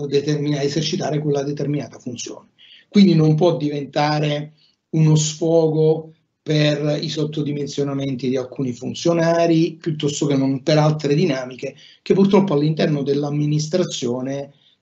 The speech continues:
tendono a svilupparsi proprio per quelle differenze che a volte ci sono con il modello privatistico, ancorché all'interno di una dimensione che è una dimensione, eh, di rapporto di lavoro di tipo, eh, privatistico.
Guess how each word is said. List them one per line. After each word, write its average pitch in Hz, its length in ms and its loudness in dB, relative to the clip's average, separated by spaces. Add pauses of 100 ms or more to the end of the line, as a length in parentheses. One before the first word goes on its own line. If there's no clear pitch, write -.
tendono 156 480 2
a 135 40 -6
svilupparsi 165 720 -2
proprio 175 240 0
per 147 180 -6
quelle 151 320 0
differenze 143 960 -2
che 147 120 -6
a 143 80 -4
volte 143 400 -4
ci 160 160 -4
sono 127 480 -10 (300)
con 139 580 2
il 139 120 -4
modello 143 380 0
privatistico, 139 960 -2
ancorché 160 840 -2 (380)
all'interno 151 560 0
di 135 100 -4
una 135 180 -2
dimensione 143 640 -2
che 131 100 -2
è 135 40 0
una 131 180 -6
dimensione, 131 840 -4 (380)
eh, - 280 -6
di 139 100 0
rapporto 147 500 2
di 135 100 0
lavoro 135 400 2
di 117 120 -8
tipo, 123 720 -8
eh, - 40 -20
privatistico. - 920 -8